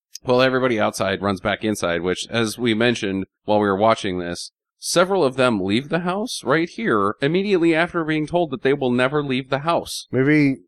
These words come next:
Speaker 2: it, the porch counts. Except Lewis makes it out of the lawn alive.
Speaker 1: Yeah, for a minute before he's sucked into the ground. But
Speaker 2: Gary's full of shit, man.
Speaker 1: Yeah, Gary the sorcerer is full of shit. So he goes. They,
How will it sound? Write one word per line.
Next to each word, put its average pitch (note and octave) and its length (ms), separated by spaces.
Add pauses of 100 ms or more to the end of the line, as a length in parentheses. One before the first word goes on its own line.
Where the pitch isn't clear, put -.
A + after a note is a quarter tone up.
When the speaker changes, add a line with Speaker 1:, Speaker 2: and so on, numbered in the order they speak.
Speaker 2:
it, A2+ 160 (200)
the A2+ 100
porch G2+ 400
counts. F2 520 (500)
Except - 340
Lewis B2+ 400
makes G#2 240
it G#2 80
out G2 220
of F2+ 60
the F2 60 (560)
lawn G2 280
alive. F2 400 (180)
Speaker 1:
Yeah, A2+ 360 (180)
for G#2 220 (120)
a G#2 80
minute F2+ 280 (260)
before F#2+ 180
he's - 100
sucked G2+ 220
into F2 140
the E2+ 60
ground. E2 280
But D#2+ 80
Speaker 2:
Gary's B2+ 300
full G2+ 180
of F2 80
shit, D#2 260
man. D2 300 (200)
Speaker 1:
Yeah, A#2+ 140
Gary D3+ 300
the B2+ 100
sorcerer A2 420
is F#2+ 120
full F#2+ 160
of F#2 80
shit. F#2+ 180
So D3+ 160
he D#3 80
goes. F3+ 240
They, F#3 180